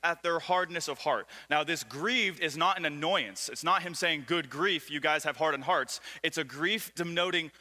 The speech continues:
sorrow, the kind of grief you would have at a funeral. He was sorrowful for them.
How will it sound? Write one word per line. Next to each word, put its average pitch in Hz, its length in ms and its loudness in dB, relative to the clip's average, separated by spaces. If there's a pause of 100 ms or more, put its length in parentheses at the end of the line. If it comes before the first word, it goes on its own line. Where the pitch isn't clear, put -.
sorrow, 185 680 2
the 131 100 -4
kind 175 220 2
of 151 80 -4
grief 170 400 -4
you 180 100 0
would 170 100 0
have 165 300 4
at 151 100 2
a 147 60 0
funeral. 156 600 -4
He 139 140 -4
was 175 220 -2 (220)
sorrowful 160 1300 0 (460)
for 135 240 -2
them. 101 240 -6